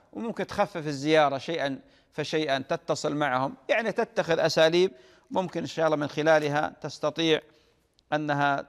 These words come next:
يعني، آه، تبقى على، على هذا الطريق. أم محمد، بارك الله فيها، تقول: "سمعتك في البرنامج بالنسبة للمرأة"، تقول: "أنا حريصة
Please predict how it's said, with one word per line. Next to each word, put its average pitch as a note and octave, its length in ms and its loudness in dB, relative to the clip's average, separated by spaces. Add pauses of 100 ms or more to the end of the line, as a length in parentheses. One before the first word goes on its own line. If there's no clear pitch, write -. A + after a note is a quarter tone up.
(100)
يعني، B2+ 600 0
آه، A2 680 -2 (180)
تبقى D3+ 460 2
على، C3 360 4 (400)
على C#3+ 180 -2
هذا D3 220 0
الطريق. B2+ 400 -2 (220)
أم F#3+ 80 -4
محمد، F3 480 -6
بارك D#3 300 0
الله C#3+ 160 -4
فيها، E3 340 -2 (1120)
تقول: D#3 220 -2
"سمعتك D#3 420 -6
في - 80 -8
البرنامج C#3 500 -2
بالنسبة C3 440 -6
للمرأة"، B2+ 380 -2
تقول: C#3 280 -4
"أنا D3+ 280 0
حريصة D3 560 -2